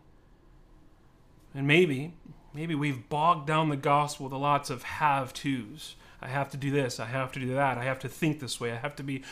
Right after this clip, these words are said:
more committed, I have to be more disciplined, I have to be more obedient. And when we think this way, when we're overwhelmed with this thought,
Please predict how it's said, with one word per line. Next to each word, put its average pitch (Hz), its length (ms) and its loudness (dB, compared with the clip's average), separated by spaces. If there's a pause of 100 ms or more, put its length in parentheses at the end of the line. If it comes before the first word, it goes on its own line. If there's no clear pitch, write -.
(160)
more 151 320 6
committed, 139 560 0
I 123 80 -4
have 151 160 0
to - 80 -8
be 135 200 0 (200)
more 156 340 4
disciplined, 135 680 -4
I 123 60 -4
have 151 200 0
to 160 80 -4
be 143 180 0 (160)
more 156 380 4
obedient. 135 640 -2 (1300)
And 135 80 -8
when 139 120 0
we 131 100 0
think 185 380 2
this 123 220 -2
way, 113 280 -6
when 139 160 -2
we're 139 100 2
overwhelmed 151 640 6
with 131 160 -2
this - 260 -4
thought, 117 340 -6